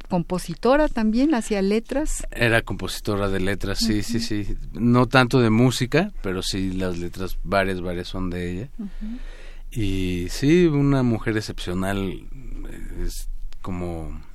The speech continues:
Speaker 2: dos personas se han velado en el claustro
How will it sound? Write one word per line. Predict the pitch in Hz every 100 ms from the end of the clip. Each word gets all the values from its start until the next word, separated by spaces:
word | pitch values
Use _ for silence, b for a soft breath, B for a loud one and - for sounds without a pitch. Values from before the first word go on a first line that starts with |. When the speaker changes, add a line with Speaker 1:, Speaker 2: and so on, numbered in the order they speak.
| b b b b b -
Speaker 2:
dos | 110 113 113 -
personas | - 104 113 110 -
se |
han | 110 107
velado | 104 104 110
en | 104
el | 90
claustro | 95 107 107